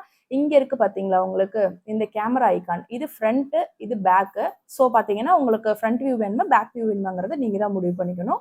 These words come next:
இது போட்டுக்கோங்க. நெக்ஸ்ட் உங்களோட வால்யூமை வந்துட்டு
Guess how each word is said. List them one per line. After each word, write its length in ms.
இது 180
போட்டுக்கோங்க. 500
நெக்ஸ்ட் 340
உங்களோட 420
வால்யூமை 480
வந்துட்டு 320